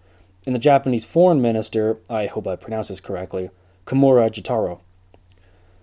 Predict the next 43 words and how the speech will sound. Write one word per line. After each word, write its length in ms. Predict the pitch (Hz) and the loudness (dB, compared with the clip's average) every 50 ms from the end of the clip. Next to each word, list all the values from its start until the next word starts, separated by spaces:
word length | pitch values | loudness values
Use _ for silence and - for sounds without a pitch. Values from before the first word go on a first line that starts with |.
| _ _ _ _ _ _ _ _ _ _ _ _ _ _ - - | _ _ _ _ _ _ _ _ _ _ _ _ _ _ -4 0
In 80 | 156 | 2
his 160 | 160 139 139 | 2 2 2
exhaustive 460 | 151 135 135 165 180 185 - 269 220 - | 0 2 2 2 2 2 -2 -6 -8 -6
study 340 | - - 139 120 123 120 | 0 2 2 2 4 4
of 100 | 117 107 | 2 2
the 80 | 107 113 | 0 -2
diplomatic 560 | - 120 - - 113 107 101 98 95 95 - | -6 -6 -6 -4 -4 -4 -4 -4 -4 -6 -6
chess 280 | - - 120 107 - - | -4 -2 -2 -2 -4 -6
game 280 | - 113 104 104 101 | -8 -8 -6 -6 -6
leading 220 | 104 110 104 104 98 | -4 -4 -4 -4 -6
to 100 | - 104 | -8 -8
the 140 | 107 - 107 | -10 -6 -6
outbreak 320 | 107 101 - 101 95 - | -6 -6 -6 -8 -8 -8
of 120 | 98 90 | -10 -10
the 60 | 95 98 | -10 -8
war, 320 | 95 104 104 101 104 - - _ _ _ _ _ - | -4 -2 0 0 -2 -2 -6 _ _ _ _ _ -4
John 300 | - 147 147 175 196 - | 0 0 0 0 0 2
Albert 280 | 165 170 156 156 165 139 | 2 2 2 2 0 0
White 380 | 120 113 113 104 98 101 - _ _ _ - | 2 2 2 2 0 -2 -6 _ _ _ -8
points 280 | - 147 147 143 - 160 | -2 0 0 0 4 2
out 140 | 156 143 | 2 4
that 180 | 131 139 127 - | 4 2 0 0
Jitaro 440 | - 139 - 147 151 165 185 185 175 | -2 -8 -4 -2 2 4 4 4 4
had 120 | 190 180 | 2 0
become 300 | 160 151 151 - 151 127 | -2 -2 -2 -2 -4 -4
so 300 | 113 - - 151 170 190 | -4 -2 2 2 2 4
desperate 400 | 156 151 135 123 - - 127 123 | 4 4 2 2 2 -2 -4 -4
to 80 | - 110 | -4 -4
reach 220 | 107 107 98 - | -4 -4 -4 -6
a 60 | 98 | -8
deal, 380 | 90 98 110 104 95 92 87 - _ _ _ _ _ _ | -6 -4 -2 -2 -2 -2 -4 -6 _ _ _ _ _ _
he 100 | - 143 | -2 0
offered 380 | - 135 147 147 - 214 185 - | 0 0 0 2 0 0 0 0
Kuropatkin 800 | - 151 139 127 - 123 107 101 98 - 101 95 98 101 95 - | 2 4 4 4 4 2 -2 -2 -2 -4 -6 -6 -6 -8 -6 -2
that 140 | 110 110 | -2 -2
his 120 | 120 113 110 | -2 -2 -4
government 440 | - - 135 143 170 185 170 120 117 | 0 0 0 0 0 -2 -2 -2 0
would 200 | 123 165 165 151 | 2 2 2 4
recognize 540 | 165 170 165 - 185 170 160 160 151 123 | 2 2 2 2 -2 0 0 0 -2 0
Russian 280 | 135 127 117 - 120 107 | -2 -2 -2 -2 -6 -8
sovereignty 540 | - - 117 110 110 101 107 98 - - 107 | -4 -2 -2 0 0 -2 -4 -8 -8 -8 -8
in 120 | 95 95 | -8 -8
Manchuria 640 | 92 90 87 - - - 156 151 135 113 107 104 | -10 -10 -12 -10 -4 0 0 2 2 2 0 -2